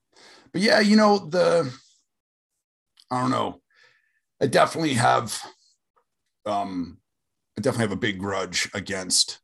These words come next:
sober life, especially after the last couple of years. The, um, but, uh, s-,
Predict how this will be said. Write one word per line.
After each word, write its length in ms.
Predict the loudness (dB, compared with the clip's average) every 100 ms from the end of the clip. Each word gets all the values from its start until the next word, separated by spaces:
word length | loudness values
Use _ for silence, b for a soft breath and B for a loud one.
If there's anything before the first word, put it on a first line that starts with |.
| _
sober 360 | -4 -2 -4 -6
life, 380 | -6 -8 -12 -8
especially 340 | -6 -6 -6
after 180 | -6 -8
the 60 | -8
last 240 | -8 -8
couple 200 | -8 -12
of 60 | -14
years. 420 | -14 -10 -8 -10 b b b -12
The, 520 | -6 -4 -4 -8 -12 -20 _ _ _ -6
um, 600 | -4 -4 -8 -12 -14 -18 _ _ _ _
but, 500 | -18 -8 -2 -2 -2 -8 _ -4
uh, 360 | -4 -4 -6 -12 -12
s-, 200 | -12